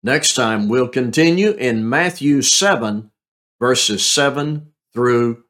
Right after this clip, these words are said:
eleven. We are the Laurel Heights Church of Christ in McAllen, Texas.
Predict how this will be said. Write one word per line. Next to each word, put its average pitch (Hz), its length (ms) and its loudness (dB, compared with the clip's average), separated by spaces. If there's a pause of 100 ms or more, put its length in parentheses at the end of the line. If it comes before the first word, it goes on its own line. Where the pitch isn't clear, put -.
(360)
eleven. 104 600 0
We 113 160 -2
are 110 160 -2
the 87 140 -8
Laurel 151 680 -2
Heights 151 600 -4 (220)
Church 156 340 2
of 156 120 -4
Christ 110 600 -2 (420)
in 95 200 -6
McAllen, 113 680 0
Texas. 170 720 -2